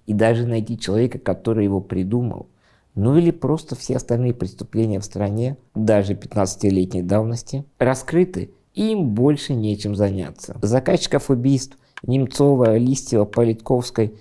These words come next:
ведь уже нашли. Такое потребительское отношение к ветеранам войны — это самое гнусное во всем этом культе Дня Победы. Потому что им глубоко плевать на память о еще живых или уже умерших участников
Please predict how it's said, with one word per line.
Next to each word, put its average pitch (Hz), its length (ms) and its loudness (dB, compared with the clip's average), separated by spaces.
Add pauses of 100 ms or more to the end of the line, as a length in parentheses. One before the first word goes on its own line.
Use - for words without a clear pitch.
(140)
ведь - 200 -6
уже 120 220 4
нашли. 110 400 -2
Такое 151 340 2
потребительское 120 840 -2
отношение 101 500 -4
к 95 80 -10
ветеранам 104 480 -2
войны — 123 440 -2 (260)
это - 160 0
самое 143 320 2
гнусное 117 560 -2
во 90 100 -2
всем 117 240 -4
этом 90 220 -4
культе 120 420 -6
Дня 95 240 -2
Победы. 92 540 -4 (460)
Потому 143 240 -2
что - 160 -6
им 135 100 0
глубоко 123 520 -2
плевать 123 580 0
на 90 100 -4
память 139 420 -2 (300)
о 110 120 2
еще 120 180 0
живых 123 400 0 (100)
или 123 220 0
уже 107 220 2
умерших 101 580 0
участников 101 580 -4